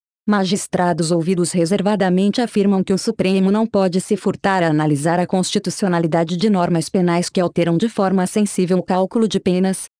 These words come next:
especialmente quando envolvem crimes contra o Estado Democrático de Direito. A avaliação, no entanto, não é unânime entre os ministros.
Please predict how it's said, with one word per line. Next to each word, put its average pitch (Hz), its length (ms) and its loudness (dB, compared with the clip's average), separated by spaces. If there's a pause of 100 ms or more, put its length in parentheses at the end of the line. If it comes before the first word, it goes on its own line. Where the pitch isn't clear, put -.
especialmente 180 800 0
quando 170 360 0
envolvem 160 520 0
crimes 190 440 0
contra 202 320 0
o 208 60 2
Estado 165 460 -2
Democrático 165 680 -2
de 160 120 -2
Direito. 143 500 -2 (400)
A 180 120 0
avaliação, 160 680 0 (180)
no 196 140 2
entanto, 190 640 0 (200)
não 220 200 2
é 202 100 2
unânime 208 380 2
entre 202 200 2
os 196 140 0
ministros. 156 760 0